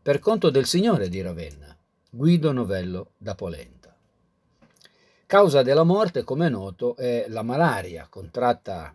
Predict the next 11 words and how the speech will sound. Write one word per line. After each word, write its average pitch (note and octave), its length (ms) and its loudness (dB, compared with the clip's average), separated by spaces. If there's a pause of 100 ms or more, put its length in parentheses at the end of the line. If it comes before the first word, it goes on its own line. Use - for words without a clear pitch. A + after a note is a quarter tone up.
(140)
da - 220 -2
Dante F#2 480 -4
nelle A2 300 -2
paludi A2+ 800 -2
di A#2+ 180 -10
Comacchio E2+ 840 -8
durante B2 420 0
il G#2 60 -6
viaggio F2+ 360 -10
di G2 100 -12
ritorno. D#2 360 -18